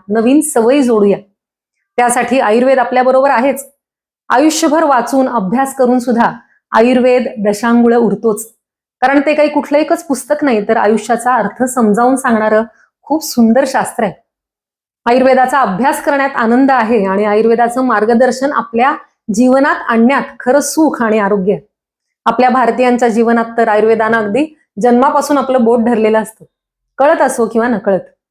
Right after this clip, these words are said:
बघा, आपल्या स्वयंपाकघरात आयुर्वेद असतो, आपल्या सगळ्या सणावारांमध्ये किंवा आपल्या ज्या परंपरा आहेत,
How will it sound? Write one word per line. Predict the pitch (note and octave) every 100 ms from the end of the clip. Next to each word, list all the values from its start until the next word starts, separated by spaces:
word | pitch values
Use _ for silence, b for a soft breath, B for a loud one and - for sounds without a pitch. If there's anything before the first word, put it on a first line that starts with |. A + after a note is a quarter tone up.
| _ _ _ _ -
बघा, | A#3+ C#4+
आपल्या | C#4 A#3 A#3 B3
स्वयंपाकघरात | C4 A#3 B3 C4+ C4 C4+ C4+
आयुर्वेद | A#3+ A#3 A3+
असतो, | G#3+ - G3+ G3 _ _ _ -
आपल्या | A#3 B3 C4+ D4+
सगळ्या | D4+ A3+ F#3+ C4+ E4
सणावारांमध्ये | D4+ C4 B3 A#3+ A#3 A3+ G#3+ A3
किंवा | A3 A3
आपल्या | A3 A#3+ A#3
ज्या | B3+
परंपरा | B3+ C#4 D#4 D4+ C4
आहेत, | G3